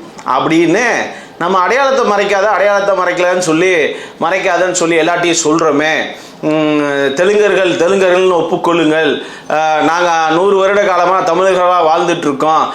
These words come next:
திடீர்னு தெலுங்குன்னு என்னைய சொல்றியே அப்படின்னா உன் அடையாளத்தை நீ மறைக்காதன்னு சொல்லி சொல்றப்போ இந்த விரல் உன்னைய காட்டுது பாத்தியா, உன் பேர் என்ன? சைமன் செபாஸ்டியன். அப்போ உன் பேரை ஏன் மாத்தி சீமான் வச்சிருக்க, நீ ஏன் அடையாளத்தை மறைக்கிற அப்படின்னு உன்னைய நீ என்னைக்காவது கேட்டிருக்கியா? ம்?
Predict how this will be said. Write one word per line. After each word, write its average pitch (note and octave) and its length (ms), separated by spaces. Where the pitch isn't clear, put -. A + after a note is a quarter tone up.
திடீர்னு G#3 300
தெலுங்குன்னு F#3+ 500
என்னைய E3+ 220
சொல்றியே E3 400
அப்படின்னா D3+ 280
உன் F#3+ 120
அடையாளத்தை G#3+ 460
நீ F3+ 60
மறைக்காதன்னு G3 500
சொல்லி F#3 280
சொல்றப்போ D#3 640
இந்த E3 140
விரல் A3 280
உன்னைய G#3 220
காட்டுது G3+ 300
பாத்தியா, F3 580
உன் F3 180
பேர் G3 200
என்ன? D#3 280
சைமன் G3 500
செபாஸ்டியன். G3+ 680
அப்போ F#3+ 240
உன் F#3+ 100
பேரை A3+ 340
ஏன் G#3+ 180
மாத்தி G3+ 160
சீமான் G#3 400
வச்சிருக்க, F3+ 540
நீ F#3+ 100
ஏன் A#3 180
அடையாளத்தை G#3+ 480
மறைக்கிற F#3 300
அப்படின்னு A3 400
உன்னைய A3+ 140
நீ A3 80
என்னைக்காவது G#3+ 440
கேட்டிருக்கியா? G#3 520
ம்? C4+ 220